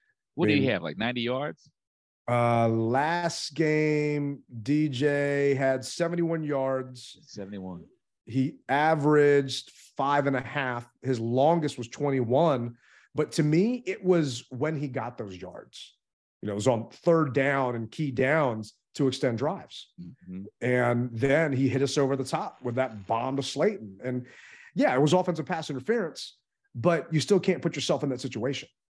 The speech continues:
Speaker 2: So that's why I want Benjamin Saint Juste back to make sure that we can shut down Darius Slayton and stop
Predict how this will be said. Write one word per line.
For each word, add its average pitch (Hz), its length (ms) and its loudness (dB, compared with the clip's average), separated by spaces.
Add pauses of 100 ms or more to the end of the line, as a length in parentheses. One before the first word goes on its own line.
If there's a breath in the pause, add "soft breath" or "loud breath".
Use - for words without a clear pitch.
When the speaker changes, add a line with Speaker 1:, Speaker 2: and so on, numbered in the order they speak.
(220)
Speaker 2:
So - 180 -4
that's 139 240 0
why 139 180 4
I 127 40 2
want 127 240 -2
Benjamin 120 320 -2
Saint 101 220 -12
Juste 170 260 0
back 101 280 -10 (340)
to 135 100 -2
make 110 140 -2
sure 143 240 4
that 123 80 2
we 123 120 4
can 120 140 -2
shut - 340 -2
down 120 300 -2
Darius 107 380 -6
Slayton 95 420 -10 (420 soft breath)
and 120 180 -2
stop 156 420 -4